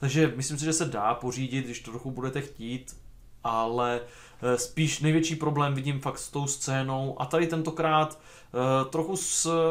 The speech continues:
tím podchycením toho zadání. Ale my si dáme od krajin trochu pokoj, nebudu vás s tím obtěžovat, protože očividně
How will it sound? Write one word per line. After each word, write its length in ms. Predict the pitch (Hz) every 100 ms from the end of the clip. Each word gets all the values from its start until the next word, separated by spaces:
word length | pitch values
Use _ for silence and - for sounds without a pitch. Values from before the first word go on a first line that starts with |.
| 165 160
tím 280 | - 170 160 -
podchycením 640 | 151 156 - 165 160 156 151
toho 180 | 156 127
zadání. 480 | 127 127 123 113
Ale 100 | 127
my 60 | 160
si 100 | 160
dáme 180 | 160 156
od 140 | 135
krajin 220 | 147 147
trochu 220 | 139 135 135
pokoj, 320 | 135 131 135
nebudu 240 | 123 131
vás 200 | 131 127
s 40 | -
tím 120 | 139
obtěžovat, 500 | 127 143 131 135 123
protože 260 | - 123
očividně 560 | 120 - 127 127 131